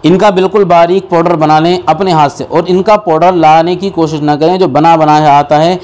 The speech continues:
इनमें से किसी का भी ना लाएं, बल्कि अपने घर पर लाने के बाद में, ख़ुद बनाने के बाद में इस्तेमाल करें, वो आपके लिए ज़्यादा बेहतर रहेगा। तो इनका सफ़ूफ बनाने के बाद में बिल्कुल बारीक बारीक। तरीका इस्तेमाल इसका ये होगा, एक माशा सुबह नाश्ते के बाद में आपको लेना हैगा।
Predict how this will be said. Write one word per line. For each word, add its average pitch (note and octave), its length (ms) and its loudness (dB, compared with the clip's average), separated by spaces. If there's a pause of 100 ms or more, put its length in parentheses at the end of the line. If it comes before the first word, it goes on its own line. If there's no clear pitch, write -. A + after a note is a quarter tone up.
(240)
इनमें E3+ 240 2
से G3 160 -2
किसी G3 320 -6
का F3 120 2
भी D#3+ 100 0
ना D3 100 0
लाएं, D#3 260 0
बल्कि E3 240 0
अपने D#3+ 300 -2
घर C#3 200 -2
पर E3+ 200 -2
लाने D3 300 0
के B2 100 -6
बाद C#3+ 260 0
में, F3 200 -2 (340)
ख़ुद G#3 200 0
बनाने F3 360 0
के D3+ 120 -2
बाद D3 240 0
में C#3+ 120 -4
इस्तेमाल C#3 420 -2
करें, D#3 240 -2
वो D3 240 0
आपके D3 300 0
लिए D3+ 200 -4
ज़्यादा C#3 260 -2
बेहतर B2+ 300 -4
रहेगा। A2+ 360 -6 (320)
तो E3 60 0
इनका G3 240 0
सफ़ूफ G3+ 380 0
बनाने F3+ 340 0
के D#3+ 120 -2
बाद E3 260 0
में F3 140 -6
बिल्कुल E3 320 -2
बारीक D3+ 400 0
बारीक। B2+ 300 -2 (500)
तरीका G#3+ 340 0
इस्तेमाल G3 480 0
इसका F#3+ 200 -4
ये F3 140 0
होगा, F3 340 2 (200)
एक G3 300 0
माशा D#3+ 480 0
सुबह D#3+ 540 -2 (380)
नाश्ते D3 460 -2
के D#3+ 140 -2
बाद D#3+ 220 0
में E3 120 -2
आपको D#3+ 240 -2
लेना D#3+ 260 -2
हैगा। D#3 300 -6